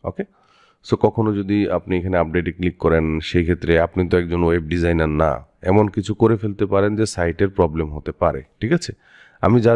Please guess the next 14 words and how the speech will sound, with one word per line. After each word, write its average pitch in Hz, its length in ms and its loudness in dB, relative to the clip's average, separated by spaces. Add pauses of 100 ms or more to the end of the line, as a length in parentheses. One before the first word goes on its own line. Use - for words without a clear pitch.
যা 123 60 0 (120)
করছি 107 300 0 (140)
তা 90 160 2
তা 90 60 0 (140)
করবেন, 90 300 2 (340)
এক্সট্রা - 300 -2 (100)
কিছুই 113 280 -4 (100)
করবেন 87 320 2
না। 71 60 -10 (800)
ওকে, 110 240 2 (840)
so 131 80 4 (160)
আমরা 131 240 4
এখানে 151 200 0 (100)
আমাদের 123 220 2